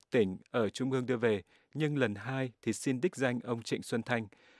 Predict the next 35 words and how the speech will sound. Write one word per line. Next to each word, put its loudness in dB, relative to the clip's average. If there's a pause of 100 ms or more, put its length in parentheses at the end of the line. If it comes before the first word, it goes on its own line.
(120)
Việc 6
này 2
cũng 0
không -4
thông -4
qua 0
Ban -4
Thường -4
vụ -2
Tỉnh 0
ủy. 2 (540)
Phó 4
Chủ -2
tịch 2
Ủy 2
ban 2
Nhân -2
dân 0
tỉnh 0
mà 0
không -6
thông -2
qua -2
Thường -6
vụ -2
Tỉnh 0 (380)
là 0
sai. -4 (420)
Việc 6
làm 4
này 2
không -4
đúng 2
nguyên -2
tắc, -2